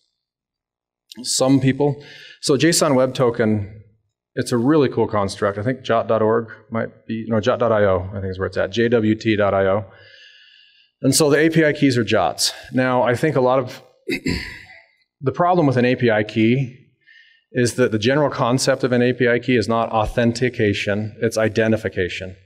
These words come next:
It's saying, "Here, this is a key," and, and you're going, "Yep, that's a key." <laughs> You don't really know for sure if the bearer of that really is who they should be. And <clears throat> that can be a challenge. And so the, the way that I've set it up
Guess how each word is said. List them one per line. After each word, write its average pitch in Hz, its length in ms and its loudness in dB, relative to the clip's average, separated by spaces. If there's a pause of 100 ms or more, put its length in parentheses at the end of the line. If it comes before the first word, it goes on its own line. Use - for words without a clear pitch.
(600)
It's - 220 -8
saying, 117 240 2
"Here, 127 560 0
this 131 220 2
is 151 100 4
a 143 80 2
key," 143 500 2
and, 117 320 0
and 117 120 0
you're 110 80 2
going, 107 160 2
"Yep, 160 200 0
that's 147 340 2
a 156 40 2
key." 123 420 2 (280)
<laughs> 151 60 2 (640)
You 135 80 4
don't 170 100 2
really 165 200 4
know 160 220 2
for 143 120 0
sure 175 320 4
if 143 100 -2
the - 60 0
bearer 139 340 2
of 110 100 0
that 117 300 0
really 127 340 4
is 110 100 2
who 120 140 2
they 107 120 4
should 147 280 -2
be. 85 220 -6 (720)
And 123 640 0 (460)
<clears throat> - 540 -8
that 123 200 0
can 123 180 2
be 107 100 4
a 101 40 0
challenge. 95 360 -2
And 101 120 -4
so 131 280 2
the, 117 640 2
the 113 140 0
way 143 220 4
that 139 120 4
I've 117 140 2
set 123 220 2
it 110 80 4
up 117 480 0